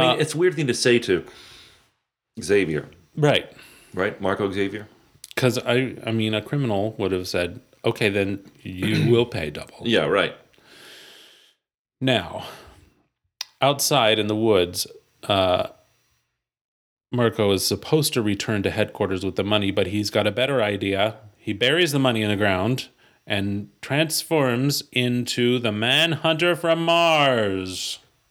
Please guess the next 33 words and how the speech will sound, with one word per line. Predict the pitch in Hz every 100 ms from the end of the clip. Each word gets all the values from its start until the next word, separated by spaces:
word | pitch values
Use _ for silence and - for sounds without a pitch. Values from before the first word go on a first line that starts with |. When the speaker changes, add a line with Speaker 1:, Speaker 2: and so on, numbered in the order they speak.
| _ _ _ _ _ _ _ _ _ _ _ _ _ _ -
Speaker 2:
Soon | - 170
after, | 120 98 113
in | 110 139
the | 147
headquarters, | 113 - 90 85 101 - - _ _ _ -
John | 127 139
Jones | 107 95 90
bursts | - 156 170 - 104
in. | 85 82 107 - _ _ _ _ - - - - _
The | 113
henchmen | 127 160 - 113 104 -
open | 127 156 196
fire. | - 117 90 80 117 - - _ _ _ _ _ _ _ _ _ _
Of | -
course, | 90 80
bullets | - 98 98 80
are | -
no | 80 104 98
use | 87 87 82
against | - 80 78 -
the |
Martian | 82 76 73
Speaker 1:
Right. | 95 117 85
Speaker 2:
Manhunter. | 76 - 50 - - - - - - - - -
He's | - 120
got | - 113
all | 107 104
the | 101
su-, | - 123
powers | - _ 120 107 101
of | 98
Superman, | - 143 143 92 92 107
plus | 123 123 -